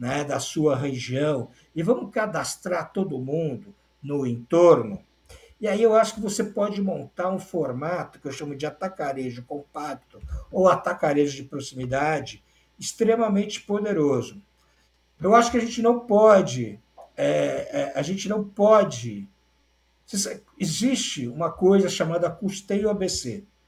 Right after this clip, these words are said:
O custeio A B C, ele é muito importante nessa estratégia,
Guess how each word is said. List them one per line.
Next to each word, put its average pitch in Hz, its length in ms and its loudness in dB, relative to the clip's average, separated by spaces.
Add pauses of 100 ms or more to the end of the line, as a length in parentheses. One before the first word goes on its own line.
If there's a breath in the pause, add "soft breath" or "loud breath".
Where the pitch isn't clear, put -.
(1040)
O 127 80 -14
custeio 247 480 2
A - 20 4
B 202 160 4
C, 233 220 0
ele 226 160 4
é - 20 2
muito 202 240 2
importante 165 640 0
nessa 123 220 -6
estratégia, - 720 -16